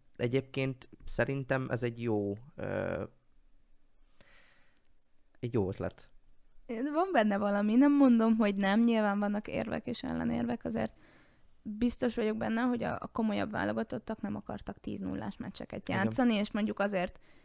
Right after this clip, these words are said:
Speaker 2: sajnálom Azerbajdzsánt, pont a mi csoportunkban van, az, Azerbajdzsánba elrepülni, hogy utána tíz nullára megverjék az azeri csapatot, aminek nem túl sok szakmai értéke van,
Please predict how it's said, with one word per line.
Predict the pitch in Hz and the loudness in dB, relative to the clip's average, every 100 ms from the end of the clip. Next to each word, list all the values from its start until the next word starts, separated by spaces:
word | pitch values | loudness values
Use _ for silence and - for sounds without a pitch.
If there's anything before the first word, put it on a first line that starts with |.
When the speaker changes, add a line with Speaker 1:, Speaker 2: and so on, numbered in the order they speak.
| - _ | -20 _
Speaker 2:
sajnálom | - - 196 190 185 - | -12 -6 -2 -2 -2 -4
Azerbajdzsánt, | 202 190 202 185 190 185 196 | -2 -2 -2 -2 -2 -4 -4
pont | 202 196 | -4 -2
a | 185 | -2
mi | 190 | -4
csoportunkban | 208 220 190 - 233 208 113 208 | -4 -4 -4 -4 -6 -4 -2 0
van, | 214 240 | 0 2
az, | 202 214 - | 0 0 -2
Azerbajdzsánba | 233 233 208 214 190 208 196 196 | 0 0 0 0 0 0 -2 0
elrepülni, | 190 208 233 - 269 262 269 277 285 - - - - | 2 2 0 2 4 6 6 6 4 -4 -20 -20 -2
hogy | 226 220 233 | 4 4 2
utána | - 220 220 | 0 2 2
tíz | - 240 | 0 2
nullára | 226 214 202 202 | 2 4 2 2
megverjék | 196 208 202 202 196 | 2 0 0 0 0
az | 208 208 | -2 -2
azeri | 208 196 | -2 -2
csapatot, | - 220 240 240 254 254 - | -2 -2 -2 0 0 0 -4
aminek | - 233 226 226 - 220 - | -2 0 2 -2 -4 -4 0
nem | 240 247 247 226 | 4 6 6 2
túl | - 185 | 0 -2
sok | 190 - - | -2 -6 -6
szakmai | - - 202 185 | -8 -6 -4 -4
értéke | 180 190 - 190 - | -4 -6 -6 -6 -4
van, | 208 190 220 | -4 0 2